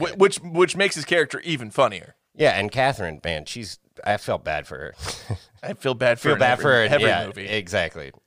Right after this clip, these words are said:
Speaker 2: Yeah.
Speaker 1: Also
Speaker 2: That turkey, felt so bad for her.
Speaker 1: Uh, in, in the, the swimsuit that, that she's wearing in his fantasy really dates this fucking
Speaker 2: Not
Speaker 1: movie,
Speaker 2: Catherine,
Speaker 1: man.
Speaker 2: but yeah, that, yeah.
Speaker 1: No, not Catherine. No,
Speaker 2: Yeah.
Speaker 1: but the, back to the,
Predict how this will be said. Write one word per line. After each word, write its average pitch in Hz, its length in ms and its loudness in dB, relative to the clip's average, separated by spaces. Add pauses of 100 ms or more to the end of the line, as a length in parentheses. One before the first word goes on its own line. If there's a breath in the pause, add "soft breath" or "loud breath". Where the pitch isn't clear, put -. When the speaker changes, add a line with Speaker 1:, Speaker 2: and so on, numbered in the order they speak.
Speaker 2:
Yeah. 71 240 -6 (300)
Speaker 1:
Also - 160 4
Speaker 2:
That 117 160 2
turkey, 107 520 -4
felt 87 280 -2
so 60 160 -14
bad - 240 -14
for - 160 -20
her. - 100 -18 (200)
Speaker 1:
Uh, 180 100 2
in, 196 240 0
in 208 160 -2
the, 196 200 4
the 180 80 4
swimsuit 185 720 -2
that, 117 360 2
that 117 300 0 (160)
she's 143 260 -4
wearing 156 300 2
in 123 60 -6
his 104 100 -10
fantasy 135 380 -4
really 147 260 -4
dates 139 400 -8
this 98 140 -14
fucking 107 260 -4
Speaker 2:
Not 90 140 0
Speaker 1:
movie, 92 140 -2
Speaker 2:
Catherine, 71 220 -6
Speaker 1:
man. 71 60 -10
Speaker 2:
but 76 140 -8
yeah, 73 160 -8
that, - 200 -6
yeah. - 100 -4
Speaker 1:
No, 196 40 6
not 185 200 4
Catherine. 127 260 2
No, 135 80 0
Speaker 2:
Yeah. 127 80 -2
Speaker 1:
but 131 160 -6
the, 139 160 2
back 139 300 2
to 131 80 -10
the, 120 100 -8